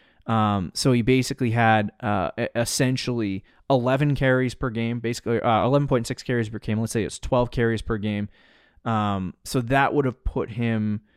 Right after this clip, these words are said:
uh, somewhere in the vicinity or in the conversation of two hundred touches or two hundred carries. Um, and then he had seventy-eight targets,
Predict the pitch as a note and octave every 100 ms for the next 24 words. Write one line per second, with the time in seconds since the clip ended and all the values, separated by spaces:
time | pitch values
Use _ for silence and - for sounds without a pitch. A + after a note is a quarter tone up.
0 | _ _ - A2 G#2 - D3+ C#3+ C#3 B2+
1 | A#2+ G#2+ G#2+ - A#2+ A#2 A2 G#2 G2+ F#2+
2 | - G#2+ G2+ - G#2+ A#2 G2+ - - A2+
3 | - A#2+ A#2 A2+ A2 G#2+ G2 - - -
4 | A2+ C3+ A#2+ G2 - B2 G#2+ G2 G#2 G#2
5 | A2+ C3 - - - _ _ A#2 A2+ G#2+
6 | G#2+ - C3 D3+ C#3+ B2 - C#3 C#3+ C3
7 | A#2+ - C3+ C3 A2 -